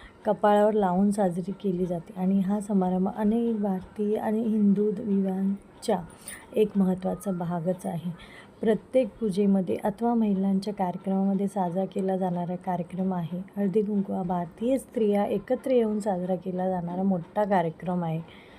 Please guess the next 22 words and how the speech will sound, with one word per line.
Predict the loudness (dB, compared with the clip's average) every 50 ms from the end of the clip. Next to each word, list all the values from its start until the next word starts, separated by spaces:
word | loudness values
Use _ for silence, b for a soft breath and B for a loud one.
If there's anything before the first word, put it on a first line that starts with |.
| B B B B 2
नवीन | 4 4 6 6 6 6
वर्षाची | 4 2 2 2 0 0 0 0 -2
चांगली | 0 0 2 2 4 4 4 2
सुरुवात | 0 -2 -2 0 2 2 2 2
ही | 0
हळदी | 2 4 4 4 4 4 2
कुंकू | 2 4 4 4 4 2 2
लावूनच | 0 0 0 0 0 2 2 2 2 0 0 -2
होते, | -2 -2 -2 -2 -6 -8 -8 -8 B B B B B B B B B B -2
नाही | 0 2 2 2
का? | 2 0 0 -2 -4 B B B B B B B -2 0
चला, | 0 2 0 -2 -6 B B B B B B
हळदी | 6 8 8 8 8 6
कुंकवाला | 4 4 2 2 2 2 2 4 4 2 2
जमला | 2 2 2 2 2 2 2 2 0
सुवासनीचा | 0 0 0 2 2 2 0 0 -2 -2 -4 -2 0 0 2
मेळ, | 2 2 2 0 -2 -2 -4 -6 -6 -4
हळदी | -2 2 4 4 4
कुंकवाला | 4 4 2 2 2 2 4 4 4 2
जमला | 2 2 2 2 4 4 2 2
सुवासनीचा | 0 0 0 2 2 2 0 -2 -4 -6 -4 -2 -2 0 2
मेळ. | 2 2 0 0